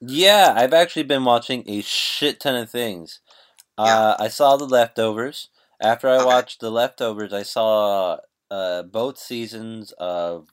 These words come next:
Speaker 1: Succession. Uh,
Speaker 2: Okay.
Speaker 1: I thought it was really good. I thought it was great. And,
Speaker 2: Yeah.
Speaker 1: um, right now, I am watching season three of Fargo because season four is coming out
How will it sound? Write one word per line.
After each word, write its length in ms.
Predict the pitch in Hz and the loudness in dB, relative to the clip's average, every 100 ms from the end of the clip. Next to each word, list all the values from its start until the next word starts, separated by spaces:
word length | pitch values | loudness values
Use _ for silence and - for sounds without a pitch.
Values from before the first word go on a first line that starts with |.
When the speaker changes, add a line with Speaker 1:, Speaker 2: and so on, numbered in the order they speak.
| _ _ | _ _
Speaker 1:
Succession. 580 | - 104 - 90 127 147 _ _ _ _ _ _ _ _ - - _ _ | -20 -14 -10 -10 -10 -20 _ _ _ _ _ _ _ _ -20 -20 _ _
Uh, 140 | 90 92 | -6 -4
Speaker 2:
Okay. 240 | 87 82 - _ | -4 -6 -8 _
Speaker 1:
I 120 | 98 | -10
thought 220 | 107 107 101 | -6 -6 -6
it 40 | |
was 160 | 98 90 | -10 -14
really 220 | 95 104 | -14 -14
good. 320 | 92 90 - | -12 -14 -14
I 60 | - | -18
thought 240 | 87 85 | -12 -12
it 100 | 82 | -10
was 180 | 82 82 | -16 -20
great. 440 | _ 87 82 95 _ _ _ _ _ | _ -14 -14 -14 _ _ _ _ _
And, 320 | 95 92 90 | -16 -14 -12
Speaker 2:
Yeah. 220 | 87 87 85 | -10 -8 -8
Speaker 1:
um, 260 | 82 85 _ | -12 -20 _
right 340 | - 92 104 101 | -14 -10 -10 -10
now, 540 | 113 131 117 104 98 - | -6 -2 -2 -2 -4 -8
I 160 | 95 | -8
am 380 | 95 95 92 92 | -8 -10 -14 -20
watching 840 | 95 101 104 107 - 120 104 95 90 | -8 -2 0 -2 -10 -14 -12 -14 -18
season 540 | - 139 147 135 139 - | -16 -12 -10 -10 -14 -10
three 300 | 131 127 127 | -6 -6 -6
of 180 | 98 - | -10 -10
Fargo 560 | - 113 127 123 110 | 0 0 0 -4 -8
because 540 | 95 92 95 90 90 87 | -8 -14 -10 -10 -10 -14
season 340 | 98 90 98 | -16 -14 -16
four 220 | 98 156 | -12 -10
is 100 | 165 | -10
coming 260 | - 82 76 | -14 -16 -16
out 180 | 71 | -18